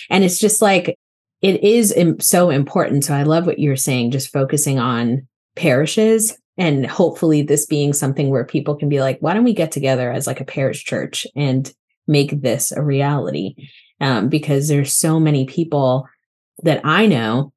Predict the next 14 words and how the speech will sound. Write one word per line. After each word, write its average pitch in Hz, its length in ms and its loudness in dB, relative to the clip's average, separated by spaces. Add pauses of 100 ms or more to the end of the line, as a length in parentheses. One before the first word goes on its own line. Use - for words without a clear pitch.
that 143 280 2
now 139 300 2
that 139 140 0
I'm, 127 140 0
like, 120 220 -2
out 135 200 -2
of 123 280 -6 (140)
Catholic - 380 -10
college 160 580 2
and 120 320 -2 (160)
we're 139 180 2
all 113 160 0
adults 156 460 0
now, 151 480 0